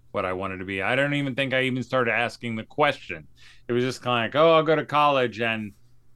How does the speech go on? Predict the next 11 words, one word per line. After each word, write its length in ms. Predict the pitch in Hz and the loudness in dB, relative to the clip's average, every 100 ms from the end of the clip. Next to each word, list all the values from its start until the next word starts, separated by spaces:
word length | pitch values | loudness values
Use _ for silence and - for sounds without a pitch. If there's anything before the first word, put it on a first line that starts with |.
| - | -6
pick 220 | 160 160 | -2 -2
something 420 | - 156 135 127 | 0 0 2 -2
randomly." 720 | 107 120 135 131 107 98 87 78 - - - | 2 2 2 0 -2 -4 -10 -12 -20 -20 -6
Like, 260 | 113 113 - | -2 -2 0
we 160 | 123 120 | 2 2
randomly 580 | 107 123 143 135 131 | 2 2 2 0 0
picked 300 | 123 143 - | 0 -4 -2
out 240 | 139 123 - | 2 2 2
our 160 | 113 107 | -2 -4
towel 400 | - 135 143 139 | -2 2 2 0
colors 540 | 117 104 101 101 - | -2 -2 -4 -8 -12